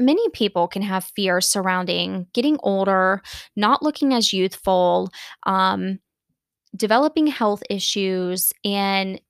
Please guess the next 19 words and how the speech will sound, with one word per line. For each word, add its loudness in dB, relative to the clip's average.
just 0
recognizing, 2
am 0
I 2
buying 2
this 2
product 0
because 0
I'm -2
gonna 0
do 0
it, 4
it's -2
gonna -4
make -4
me -4
feel -4
good, 2
am, 0